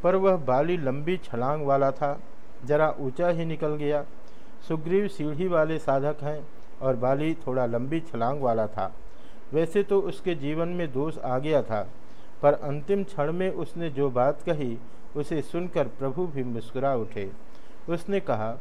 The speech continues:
"प्रभु, जब आप कहते हैं कि बाली, तुम जीवित रहो, तो मुझे लगता है कि आप मुझ पर पूरी तरह प्रसन्न नहीं हैं।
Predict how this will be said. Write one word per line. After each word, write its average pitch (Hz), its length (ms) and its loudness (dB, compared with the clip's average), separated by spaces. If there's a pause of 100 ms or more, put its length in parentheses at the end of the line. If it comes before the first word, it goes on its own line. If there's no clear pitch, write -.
(220)
"प्रभु, 170 380 0 (520)
जब 180 300 2
आप 160 360 4
कहते 151 340 0
हैं 175 200 0
कि 170 160 -2
बाली, 147 420 4
तुम 160 260 -2
जीवित 143 360 -2
रहो, 139 340 0 (360)
तो 170 100 0
मुझे 180 280 0
लगता 151 420 2
है 170 180 2
कि 170 160 -2
आप 143 300 2
मुझ 143 200 0
पर 165 220 0
पूरी 170 380 0
तरह 143 240 2
प्रसन्न 143 520 -2
नहीं 123 260 0
हैं। 113 220 -2